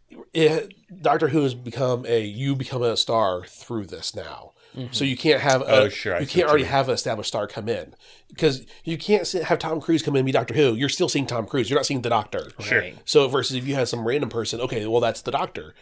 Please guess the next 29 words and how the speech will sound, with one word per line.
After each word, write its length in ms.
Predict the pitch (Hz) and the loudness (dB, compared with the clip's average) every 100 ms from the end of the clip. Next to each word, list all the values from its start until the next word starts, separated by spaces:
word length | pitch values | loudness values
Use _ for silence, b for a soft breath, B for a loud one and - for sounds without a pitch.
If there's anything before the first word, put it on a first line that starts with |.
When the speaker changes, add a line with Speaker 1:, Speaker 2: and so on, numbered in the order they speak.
| b | b
Speaker 2:
Right. 180 | 120 127 | -2 0
Speaker 1:
and 80 | 131 | 2
then 100 | 143 | 2
you 80 | 135 | 0
see 140 | 131 | -4
them 160 | 117 117 | -6 -4
in 60 | 120 117 | -4 -2
other 140 | 110 | -4
things 200 | 110 98 | -6 -2
afterwards. 440 | 123 - 76 - 220 | -2 -2 -8 -14 -8
Speaker 3:
Wasn't 300 | 247 320 - | -6 -6 -8
Capaldi's 680 | - 185 240 269 240 - _ _ _ _ - _ _ _ _ _ _ _ _ _ 151 | -4 -2 -2 -4 -6 -8 _ _ _ _ -20 _ _ _ _ _ _ _ _ _ -14
becoming, 520 | 190 - 214 185 - | -4 -2 -2 -4 -8
kinda 220 | - 190 175 | -2 -2 0
coming 240 | 196 190 | -4 -2
up 140 | 185 - _ _ _ _ _ - | -6 -8 _ _ _ _ _ -6
on 120 | 180 | -4
his 120 | 170 | -4
own 300 | 175 180 165 - | -6 -6 -12 -8
without 280 | 160 175 170 | -6 -6 -10
it? 180 | 170 _ _ | -16 _ _
Speaker 1:
I, 540 | - 123 120 117 117 110 | -6 0 2 2 2 2
I 100 | 113 | 4
don't 100 | 131 | 4
remember 240 | 127 120 | 4 2
him 80 | 120 | 2
before 220 | 110 110 | 0 -2
the 80 | 110 | 0
Doctor. 380 | 107 101 120 113 | 0 -2 -6 -10